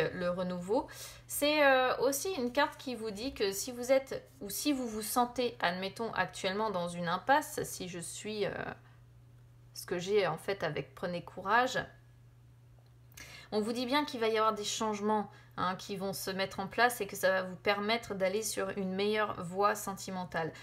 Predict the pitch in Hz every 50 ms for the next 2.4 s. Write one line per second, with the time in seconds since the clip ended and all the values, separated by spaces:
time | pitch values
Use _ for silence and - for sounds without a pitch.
0 | - - - - - - - - 311 294 285 277 285 285 269 269 262 254 269 269
1 | 262 - 269 254 247 - 262 247 - 247 226 214 214 208 - - 220 208 208 -
2 | - - 240 247 269 294 311